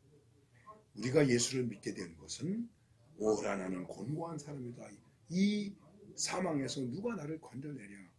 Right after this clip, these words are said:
바로 그리스도께서 건져내셨다. 그게 우리에게 주어진, 그리스도 안에서 주어진 생명의, 성령의 법이다. 그러면 이제 우리는 영을 따라 살아야 된다.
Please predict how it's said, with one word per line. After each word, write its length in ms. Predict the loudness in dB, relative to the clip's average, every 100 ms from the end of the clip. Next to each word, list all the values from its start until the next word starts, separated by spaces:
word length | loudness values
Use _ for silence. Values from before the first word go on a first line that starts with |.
| _ _ _ _ -20 -10
바로 380 | -4 -2 -2 -6
그리스도께서 600 | 2 2 4 0 -6 -6
건져내셨다. 760 | -4 -4 -4 -10 -16 -20 -20 -18 -20 -20 -20 -20 -10
그게 240 | 2 6 8
우리에게 520 | 6 8 6 6 2
주어진, 540 | 0 -6 -2 -2 -2 -6 -16 _ -20 -20 -2
그리스도 360 | 8 8 8 4
안에서 240 | 0 -2
주어진 560 | -6 -10 -8 -6 -4 -8 -16 -20 -20 -20 -4
생명의, 560 | -2 2 0 0 -6 -8 -8
성령의 380 | -10 -10 -10 -14
법이다. 300 | -16 -18 -20 -20 -20 -20 -20 -20 -18
그러면 380 | 2 6 6 4
이제 400 | 0 4 4 2 -4
우리는 480 | 0 0 -2 -6 -10 -20 -20 -20 -20 -20 -10
영을 320 | 0 2 2
따라 240 | 0 -8
살아야 240 | -8 -12 -14
된다. 320 | -16 -20 -20